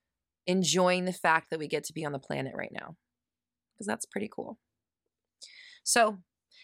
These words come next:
if you wanna discuss the power of now with your peers who are enjoying the book,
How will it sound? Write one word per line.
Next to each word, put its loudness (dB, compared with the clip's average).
if 4
you 2
wanna 4
discuss 2
the -2
power 10
of 6
now 4
with 2
your 4
peers 6
who 8
are 8
enjoying 2
the -2
book, 4